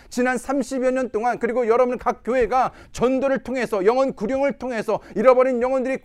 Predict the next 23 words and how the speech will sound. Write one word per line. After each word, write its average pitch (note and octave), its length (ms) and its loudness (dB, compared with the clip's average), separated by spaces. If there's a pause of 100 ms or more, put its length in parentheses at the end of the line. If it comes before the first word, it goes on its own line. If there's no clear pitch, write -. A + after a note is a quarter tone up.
복음을 C4 360 0
듣고 - 220 -4
구원받음을 C4+ 680 0
통해서 A#3 420 -2 (160)
그 C4+ 120 0
몸이 C4+ 500 2
지역적으로 C4 540 2
모여서 A#3 460 2 (160)
함께 C#4 480 4 (100)
한 C#4+ 340 -2
몸을 C4 320 4
이루며 B3 380 0 (100)
교회를 C4+ 400 0
이루게 C4 300 -2
되었던 B3 340 -2
것처럼, A3 480 -2 (260)
이 C4+ 280 2
전도는 B3 560 0
교회에서 B3+ 520 4
절대로 C4 560 0
빠질 C#4 280 2
수 - 180 -4
없는 A#3+ 300 -2